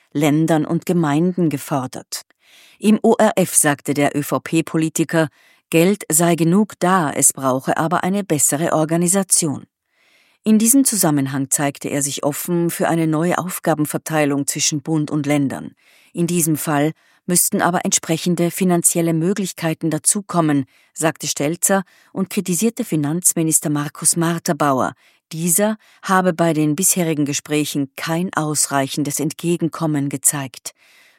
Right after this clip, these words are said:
Zudem monierte er, dass der Bund neunzig Prozent der Neuverschuldung für sich beanspruchen wolle, während Länder und Gemeinden diesem nur rund siebzig Prozent zugestehen wollen.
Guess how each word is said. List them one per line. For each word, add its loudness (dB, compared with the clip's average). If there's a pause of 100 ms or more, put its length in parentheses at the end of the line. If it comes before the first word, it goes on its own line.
Zudem 0
monierte 0
er, 0 (340)
dass 0
der 0
Bund -2
neunzig -2
Prozent -4
der -2
Neuverschuldung -2
für -4
sich -2
beanspruchen -2
wolle, 4 (400)
während 0
Länder 0
und -4
Gemeinden -2
diesem 0
nur 0
rund -4
siebzig -2
Prozent -4
zugestehen -6
wollen. -8